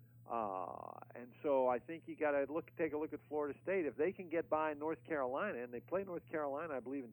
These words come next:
Tallahassee this weekend. If they can get by North Carolina, and then that sends them to Cle-, uh, to Wake Forest on Tuesday,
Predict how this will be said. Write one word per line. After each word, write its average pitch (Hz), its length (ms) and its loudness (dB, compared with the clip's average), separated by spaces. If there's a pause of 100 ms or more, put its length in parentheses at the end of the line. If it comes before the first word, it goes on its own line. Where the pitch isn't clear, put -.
Tallahassee 135 640 -6
this 101 160 -12
weekend. 107 360 -12 (500)
If 113 120 -12
they 156 120 4
can 190 100 -6
get 175 200 0
by 156 180 2
North 143 220 -4 (100)
Carolina, 143 800 0
and 123 320 -8 (120)
then 135 200 -6
that 139 160 -4 (100)
sends 151 240 -6
them 135 120 -8 (120)
to 117 80 -8
Cle-, 147 320 -6
uh, 117 160 0 (120)
to 117 120 0
Wake 131 220 -2 (100)
Forest 147 460 0
on 110 140 -8 (140)
Tuesday, 208 520 -8